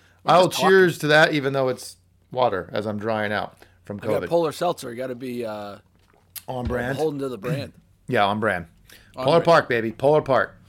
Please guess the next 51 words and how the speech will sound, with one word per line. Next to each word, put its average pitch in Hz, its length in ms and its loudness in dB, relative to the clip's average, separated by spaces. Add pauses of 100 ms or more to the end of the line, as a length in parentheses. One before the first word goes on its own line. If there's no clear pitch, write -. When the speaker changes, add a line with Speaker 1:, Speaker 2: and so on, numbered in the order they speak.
(300)
Speaker 1:
Polar, 220 140 4
Speaker 2:
So 220 120 8
Speaker 1:
if 190 120 0
you 233 100 2
ha-, 165 400 2
um, 131 160 -14
if 160 160 -14
you 226 160 -8
haven't 175 320 -6
seen 170 260 -10
my 131 220 -6
LinkedIn 147 640 -10
or, 120 480 -10
uh, 101 300 -14 (360)
tweet 175 300 -12
that 185 120 -4
I 180 60 -4
sent 185 220 -12
out, 226 180 -12 (320)
Speaker 2:
I - 40 -12 (360)
Speaker 1:
Polar 120 180 2
Speaker 2:
saw 185 260 6
it. - 20 4
Speaker 1:
Park's, - 260 -4
like, 120 300 -8
coming 156 320 0
up. 131 160 -4 (100)
Like, 123 220 -8
it's 240 200 -8 (200)
going. 147 320 -4 (180)
Speaker 2:
Well, 117 180 0
better. 104 380 0
I 107 60 -4
mean, 110 140 -4
it's 104 240 -10
less 120 340 0
than 139 80 -2
a 139 40 0
year 139 140 4
away 139 200 4
from 127 200 -2
opening. 107 360 0 (380)
Speaker 1:
But 226 140 -4
it's, 247 140 -4
like, 254 220 -4 (300)
a 131 80 -8
thing. 165 360 -6 (800)
Speaker 2:
That's 139 160 -2
a 180 40 -4
good 165 220 2
thing. 113 240 -4